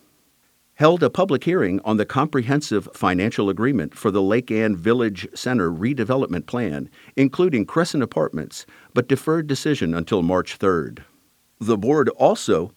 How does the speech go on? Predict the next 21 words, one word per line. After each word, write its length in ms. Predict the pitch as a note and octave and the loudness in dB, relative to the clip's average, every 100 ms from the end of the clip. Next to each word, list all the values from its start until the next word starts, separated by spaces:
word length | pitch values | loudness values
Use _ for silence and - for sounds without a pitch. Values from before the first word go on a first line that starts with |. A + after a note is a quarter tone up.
| - | -4
made 260 | F3 A3 | -2 -2
presentations 760 | - G3 D#3 D3 D#3+ - F#2 E2 | -2 -2 -2 -2 -2 -2 -4 -4
to 100 | - | -6
community 460 | - B2 D3 D3+ A#2+ | -2 2 2 0 -2
groups 340 | G#2 A#2 - | -2 -2 0
and 120 | G2 | 0
individuals. 800 | G2 F#2 F2 F#2+ F2+ C#2+ B1+ - _ _ _ _ _ - | 0 0 -2 -2 -4 -6 -8 -14 _ _ _ _ _ -4
The 160 | G#2+ | -2
board 320 | G2 A#2 C3+ F#2+ | 2 4 4 4
recognized 720 | C3+ C3 F2 D#2+ C#2+ F2 - _ _ _ - | 2 0 -2 -4 -6 -10 -14 _ _ _ -2
United 480 | A#2 C#3 C#3 E3+ B2 | 2 4 4 0 -2
Way 340 | D3 A2+ D2+ - | -2 -2 -4 -2
of 140 | A2 | 0
the 100 | A2 | 2
National 540 | A2 C3+ E3+ E3 D3+ | 2 0 -2 -4 -4
Capital 520 | D3 D3+ D3+ D3 C3 - | -4 -4 -4 -4 -4 -2
Area 440 | B2 A#2+ D2 C#2+ | -2 -2 -4 -8
for 160 | - B2+ | -4 -4
presenting 480 | - A#2 D3 F#3 E3 | 0 0 0 0 0
a 60 | |
check 400 | A#2 - B2 - | -2 -2 -2 -4